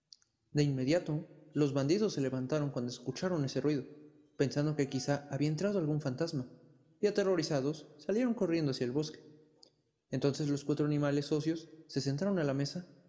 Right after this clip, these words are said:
y devoraron las sobras de sus antecesores hasta que se hartaron. Cuando los cuatro músicos terminaron su banquete, apagaron la luz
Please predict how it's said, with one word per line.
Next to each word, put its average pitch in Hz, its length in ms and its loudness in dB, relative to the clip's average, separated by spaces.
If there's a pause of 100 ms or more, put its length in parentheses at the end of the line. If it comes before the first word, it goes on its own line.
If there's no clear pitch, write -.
y 147 100 2
devoraron 139 560 2
las 123 120 0
sobras 170 340 2
de 131 80 2
sus 127 200 -2
antecesores 127 720 -2 (320)
hasta 135 280 -4
que 135 80 -2
se 131 140 -2
hartaron. 127 440 -2 (1500)
Cuando 143 240 2
los 139 140 2
cuatro 202 280 4
músicos 190 420 2
terminaron 127 460 0
su 143 100 -2
banquete, 175 420 0 (560)
apagaron 160 440 4
la 131 80 4
luz 156 280 0